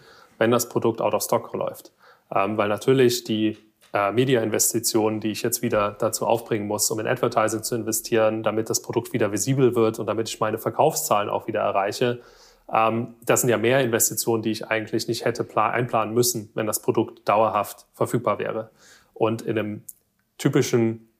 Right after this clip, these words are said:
Offline-Bricks-and-Mortar-Retailer, also jetzt im stationären Handel, hast du natürlich auch andere Herausforderungen, die sind sehr strikt, wenn ein Produkt out of stock läuft,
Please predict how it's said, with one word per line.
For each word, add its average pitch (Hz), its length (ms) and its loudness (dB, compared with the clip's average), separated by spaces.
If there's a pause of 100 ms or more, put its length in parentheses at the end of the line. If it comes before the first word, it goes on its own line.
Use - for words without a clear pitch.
(120)
Offline-Bricks-and-Mortar-Retailer, 127 1600 2 (120)
also 104 160 -6
jetzt - 180 -6
im 104 80 -10
stationären 117 560 0
Handel, 117 320 2
hast 110 180 0
du 117 60 -2
natürlich 110 580 0 (480)
auch 123 240 -2
andere 139 320 4
Herausforderungen, 123 640 2
die 113 80 2
sind 110 160 -2
sehr 107 120 2
strikt, - 440 -2
wenn 113 160 0
ein 104 160 -2
Produkt 120 420 0
out 117 140 0
of - 80 -6
stock - 260 -2
läuft, 117 380 0